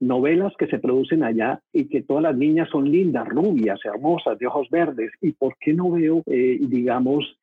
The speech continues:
eh, en el gobierno, porque no veo gente que viene de la cultura maya o gente que viene de la, de los aztecas, sino que veo una supremacía blanca manejando las cosas? Quiere decir de que los arraigos de poder después de la colonia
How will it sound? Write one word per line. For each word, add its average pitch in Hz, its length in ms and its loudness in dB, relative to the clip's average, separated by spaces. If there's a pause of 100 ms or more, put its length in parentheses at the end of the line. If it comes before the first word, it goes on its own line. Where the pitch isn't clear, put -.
(140)
eh, 131 280 0
en 123 80 0
el 120 120 0
gobierno, 127 500 0
porque 139 260 -2
no 123 200 0
veo 131 320 0 (120)
gente 151 640 0
que 120 140 -2
viene 135 440 0
de 113 120 0
la 104 300 -2
cultura 120 400 -2
maya 117 420 0
o 104 120 -2 (120)
gente 110 400 -2
que 117 100 0
viene 107 380 0
de 117 100 0
la, 101 160 -2 (100)
de 113 120 0
los 110 200 -2
aztecas, - 640 -4 (140)
sino 113 260 0
que 123 320 2
veo 120 460 0
una 127 240 0
supremacía 110 600 -2
blanca 117 460 0
manejando 107 560 0
las 104 240 -2
cosas? - 440 -2
Quiere 139 180 2
decir 139 220 -2
de 143 100 -2
que 131 100 -2
los 117 180 -2
arraigos 139 480 -2
de 117 100 -2
poder 110 400 0
después 120 340 -4
de 139 80 0
la 123 120 0
colonia 123 520 -2